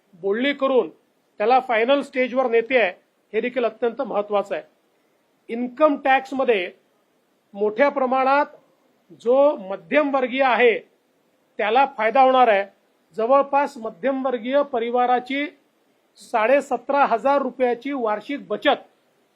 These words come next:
ही नवीन इन्कम टॅक्सच्या ज्या काही तरतुदी केलेल्या आहेत त्या तरतुदींमुळे होणार आहे. खरं म्हणजे एकूणच जर हा आपण अर्थसंकल्प बघितला तर या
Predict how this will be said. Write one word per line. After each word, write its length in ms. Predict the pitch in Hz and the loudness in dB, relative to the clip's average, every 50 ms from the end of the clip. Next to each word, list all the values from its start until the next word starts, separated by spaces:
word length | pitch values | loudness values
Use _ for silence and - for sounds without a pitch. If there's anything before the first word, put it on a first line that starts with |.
| _ _ | _ _
ही 220 | - 247 285 294 302 | -8 -6 -4 -4 -4
नवीन 360 | 254 220 214 220 277 294 277 | -4 -4 -4 -2 -2 -2 -2
इन्कम 340 | 277 254 240 247 277 254 240 | -2 -4 -4 -4 -4 -4 -4
टॅक्सच्या 400 | 247 254 247 247 - - 277 269 | -4 -4 -4 -4 -4 -6 -6 -4
ज्या 160 | 202 247 233 | -4 -4 -4
काही 300 | - 254 254 277 285 285 285 _ _ _ _ _ _ _ _ - | -2 -2 -2 -2 -2 -4 -8 _ _ _ _ _ _ _ _ -6
तरतुदी 380 | 226 208 226 262 262 208 277 | -6 -6 -8 -8 -6 -6 -6
केलेल्या 400 | 269 277 240 233 240 247 247 240 | -2 -2 0 2 2 2 2 2
आहेत 240 | 214 - 247 240 208 - - _ _ _ _ _ _ _ _ - | 2 4 4 4 2 0 -6 _ _ _ _ _ _ _ _ -4
त्या 140 | 233 247 262 | -2 -2 -2
तरतुदींमुळे 720 | 254 - 220 196 - - 240 214 254 240 220 226 247 277 | -4 -6 -8 -8 -10 -10 -10 -8 -8 -6 -2 0 0 0
होणार 360 | 262 - 185 190 196 202 196 | 0 0 -2 -4 -2 -2 -2
आहे. 120 | 180 151 - - _ _ _ _ _ _ _ _ _ _ _ _ _ _ _ _ _ _ _ _ | -2 -4 -8 -12 _ _ _ _ _ _ _ _ _ _ _ _ _ _ _ _ _ _ _ _
खरं 120 | 220 240 254 | -4 -2 0
म्हणजे 460 | 247 262 247 285 285 294 302 302 - - _ _ _ _ _ _ _ _ _ _ _ _ _ _ _ _ - | 0 0 2 4 4 6 6 4 2 -4 _ _ _ _ _ _ _ _ _ _ _ _ _ _ _ _ -8
एकूणच 420 | - 214 214 - 269 277 294 294 | -6 -6 -6 -4 -2 -2 -2 -2
जर 200 | 214 202 294 294 | 0 0 0 2
हा 220 | 269 233 262 269 269 | 4 4 4 4 4
आपण 240 | 262 262 277 269 | 2 0 0 0
अर्थसंकल्प 640 | 247 240 233 - 277 247 262 262 247 - 269 254 254 285 | 0 0 -2 -4 -8 -8 -6 -8 -6 -6 -8 -6 -4 -4
बघितला 600 | 262 233 226 233 - 220 247 226 202 180 180 190 - _ _ _ _ _ _ _ _ _ _ _ _ _ _ - | -4 -4 -4 -4 -6 -6 -4 -2 -2 -2 -2 -4 -10 _ _ _ _ _ _ _ _ _ _ _ _ _ _ -10
तर 80 | 254 240 | -8 -6
या 340 | 208 202 220 240 269 285 | -2 2 2 4 4 2